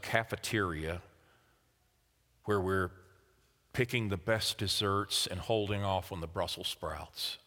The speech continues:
God says, "I want all of you, and I want you to trust me, even with the closet." Well,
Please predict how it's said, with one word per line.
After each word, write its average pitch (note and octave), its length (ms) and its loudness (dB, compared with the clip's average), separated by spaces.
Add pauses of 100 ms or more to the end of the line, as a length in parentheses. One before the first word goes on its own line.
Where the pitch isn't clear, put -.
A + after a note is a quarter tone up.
(2000)
God G#2 240 4
says, A2+ 320 2
"I G#2+ 100 2
want G2 280 0
all G2 260 0
of E3+ 140 -8
you, D2 140 -6 (1000)
and D#2+ 120 -6
I E2+ 80 -2
want F2+ 320 -4
you G2 60 -4
to G2 60 -6
trust - 480 -4
me, - 200 -14 (1000)
even G#2+ 600 2 (240)
with E2 240 -6
the - 60 -10
closet." - 680 -10 (3500)
Well, F#2+ 360 6